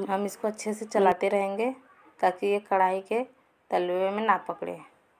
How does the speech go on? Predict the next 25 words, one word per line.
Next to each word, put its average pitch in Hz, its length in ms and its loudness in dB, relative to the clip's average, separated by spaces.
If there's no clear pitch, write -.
अगर 190 160 -2
नहीं 190 200 -2
चलाएंगे 190 560 0
तो 202 120 -4
ये 196 160 0
नीचे 190 340 -4
से 226 260 0
कढ़ाई 185 300 2
के 185 100 -6
तलवे 180 260 -2
में 190 140 -2
पकड़ 185 280 -2
लेगा। 165 340 -6
हम 185 160 -6
इसको 208 340 -2
पका 185 340 6
लेंगे। 190 380 -4
देखिए, 190 340 -2
इसमें 190 220 -4
उबाल 175 340 4
आ 175 100 4
गया 185 220 0
है। 214 260 -2
और 196 200 4
दोस्तों, 196 440 -2